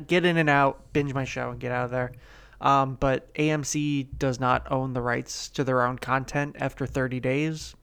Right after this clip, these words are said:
so they don't actually have any Better Call Saul on their, on their streaming platform. So that was a disappointment. So I'll have to figure out how to watch on my T V in another way.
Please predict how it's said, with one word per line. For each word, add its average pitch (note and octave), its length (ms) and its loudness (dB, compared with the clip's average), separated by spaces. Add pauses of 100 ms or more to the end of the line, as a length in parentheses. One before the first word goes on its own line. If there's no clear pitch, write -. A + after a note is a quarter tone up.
so A2+ 480 -10 (640)
they D3 100 4
don't A3+ 160 6
actually G#3+ 320 4
have D#3+ 360 6 (600)
any D3 220 2
Better B2+ 240 0
Call A#2+ 200 -4
Saul - 380 -8 (160)
on B2 160 -4
their, A#2+ 220 -8 (240)
on C#3 60 -12
their C3 100 -8
streaming - 320 -10
platform. - 500 -8
So A#2 300 -10 (640)
that E3 100 10
was F3 140 6
a C#3 60 0
disappointment. C3+ 600 -8 (300)
So A#2+ 500 -6
I'll D3+ 160 6
have D3+ 140 4
to D3 80 -4
figure C3 240 0
out B2 120 2
how B2+ 120 -2
to B2 80 -4
watch A2+ 500 -8 (680)
on B2+ 120 -8
my B2 100 -4
T B2 180 -8
V A#2 220 -10 (640)
in B2+ 160 -6
another B2+ 280 -6
way. - 220 -14